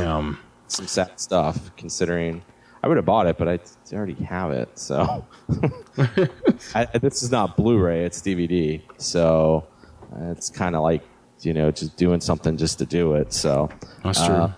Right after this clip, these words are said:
Speaker 1: yeah, I mean, with Blu-ray, I would definitely check that out. So, um, sad news there. Also, um, Vet Noir with this submission here says, uh, Gundam Breaker Game is gonna offer virtual allies for single play players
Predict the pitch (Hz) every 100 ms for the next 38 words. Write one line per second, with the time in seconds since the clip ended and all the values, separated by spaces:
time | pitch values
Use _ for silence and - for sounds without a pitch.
0 | _ _ - 85 78 80 - 90 90 87
1 | 78 101 98 82 82 80 85 87 82 76
2 | 76 - 78 - 69 82 82 76 - -
3 | - 73 76 76 76 76 78 78 - _
4 | - 101 101 98 95 101 95 131 160 -
5 | _ _ _ 95 95 - 107 101 98 98
6 | 98 98 98 98 95 95 - _ - 104
7 | 104 107 127 170 98 104 - 95 139 160
8 | - 110 101 98 104 139 - 107 95 95
9 | 90 87 - - - - _ - 131 147
10 | 156 151 113 - 120 - 123 101 104 104
11 | 107 98 101 113 104 87 107 127 131 117
12 | 101 120 87 71 67 - 82 - 107 110
13 | - - 107 104 - 98 120 98 90